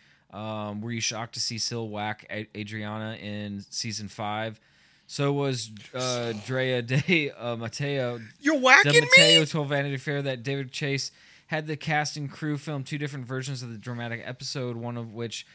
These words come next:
Speaker 1: Adriana sus-, suspects something fishy and drives away with after her
Speaker 2: <laughs>
Speaker 1: final phone call with Tony, and one where, uh, well, you know what happens.
Speaker 2: The good ending and the
Speaker 1: Uh,
Speaker 2: bad ending, huh?
Speaker 1: Interesting.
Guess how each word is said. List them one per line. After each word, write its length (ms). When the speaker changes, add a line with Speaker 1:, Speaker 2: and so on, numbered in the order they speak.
Speaker 1:
Adriana 380
sus-, 480
suspects 560
something 320
fishy 340
and 80
drives 380
away 400
with 220
after 180
her 160
Speaker 2:
<laughs> 0
Speaker 1:
final 320
phone 280
call 320
with 220
Tony, 520
and 160
one 220
where, 260
uh, 360
well, 280
you 120
know 140
what 120
happens. 500
Speaker 2:
The 100
good 260
ending 320
and 140
the 60
Speaker 1:
Uh, 20
Speaker 2:
bad 240
ending, 320
huh? 300
Speaker 1:
Interesting. 720